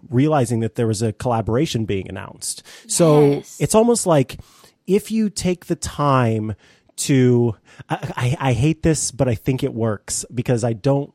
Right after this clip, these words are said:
Speaker 1: I don't necessarily believe in the whole, uh, in your mind's eye, believe that something is real. And then it's, what is it? Self-actualization. I don't
Speaker 2: Make a
Speaker 1: necess-
Speaker 2: vision board. <laughs>
Speaker 1: Yeah. I don't necessarily believe in self-actualization, but I think that it applies here. If you just think,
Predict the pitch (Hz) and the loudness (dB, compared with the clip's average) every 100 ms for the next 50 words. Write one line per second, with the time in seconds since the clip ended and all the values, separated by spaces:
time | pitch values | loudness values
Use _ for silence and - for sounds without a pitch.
0 | - 123 143 143 127 - 143 127 123 107 | -10 -4 -4 -2 -4 -4 -2 0 2 0
1 | 113 117 113 113 110 - 110 104 104 101 | 0 0 -2 -4 -4 -2 0 0 -2 -4
2 | - - - _ 127 123 110 107 131 120 | -14 -20 -20 _ -2 -2 -2 -4 -2 2
3 | 123 120 127 127 117 110 117 120 120 113 | 2 2 2 2 0 -2 -2 -2 -4 -6
4 | _ _ - 123 117 113 120 123 139 135 | _ _ -4 0 2 2 2 2 2 2
5 | 123 120 107 123 123 123 120 117 120 131 | 2 0 2 4 6 4 2 0 -2 -2
6 | - 156 131 113 - 180 175 165 160 127 | 0 0 0 -4 -2 0 0 0 0 0
7 | 117 123 - 107 113 160 170 - 202 202 | 2 2 0 -4 -2 0 0 0 -2 -2
8 | 202 202 185 185 294 226 156 165 120 113 | -2 -4 -4 -4 -4 -2 4 4 4 2
9 | 156 185 220 202 208 - 160 170 175 160 | 2 2 4 2 -2 0 2 4 4 2
10 | 151 151 143 - 151 147 143 156 135 127 | 2 0 -2 -4 -4 -4 -4 -2 0 0
11 | 135 160 131 127 117 - 156 - 147 127 | -2 -2 -2 -2 -2 -2 -2 0 2 2
12 | 117 - 220 233 208 - 107 95 98 - | -2 -2 -2 0 -2 -4 -4 -4 -6 -10
13 | - - _ 135 180 165 123 170 160 - | -20 -20 _ -2 0 0 2 2 0 -6
14 | - - 175 147 - | -10 -2 0 0 -6